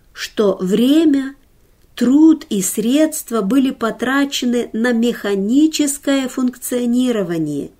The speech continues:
сведшие работу к простой системе, сделавшие её формальностью, почти напрочь лишённой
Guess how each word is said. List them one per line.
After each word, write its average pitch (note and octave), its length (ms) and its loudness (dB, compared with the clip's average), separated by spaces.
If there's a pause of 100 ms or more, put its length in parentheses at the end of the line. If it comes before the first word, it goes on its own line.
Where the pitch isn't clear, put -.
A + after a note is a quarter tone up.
(920)
сведшие A#3+ 880 0
работу E3+ 680 -4 (400)
к - 120 -20
простой D#4+ 560 0
системе, F3 880 -2 (640)
сделавшие A#3 800 2
её G3+ 520 0
формальностью, E3+ 1200 -2 (640)
почти G#3+ 480 0
напрочь C#4 800 0
лишённой A3+ 920 -2